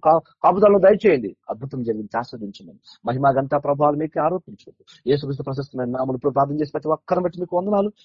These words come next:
స్తోత్రములు. ఇంకా ప్రార్థన చేయవలసినటువంటి వారిని కూడా మా ప్రభావం మీకు అప్పగించుకుంటున్నాం. మీ నామ మహిమకరంగా ప్రభుత్వం తండ్రి ఈ ప్రార్థన అంగీకరించి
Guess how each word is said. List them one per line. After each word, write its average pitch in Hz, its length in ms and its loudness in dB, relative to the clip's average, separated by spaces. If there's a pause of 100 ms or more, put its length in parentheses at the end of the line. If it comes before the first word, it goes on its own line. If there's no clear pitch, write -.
(140)
స్తోత్రములు. 110 420 -8
ఇంకా 143 240 -8
ప్రార్థన 139 260 -2
చేయవలసినటువంటి 156 520 -2
వారిని 165 220 2
కూడా 170 120 -2 (220)
మా 175 100 -2
ప్రభావం 170 240 2
మీకు 165 120 0
అప్పగించుకుంటున్నాం. 190 600 -4 (100)
మీ 110 140 -8
నామ 123 160 0
మహిమకరంగా 139 440 -4
ప్రభుత్వం 139 320 -8
తండ్రి 139 200 -6 (240)
ఈ 147 100 -14
ప్రార్థన 139 300 2
అంగీకరించి 190 420 2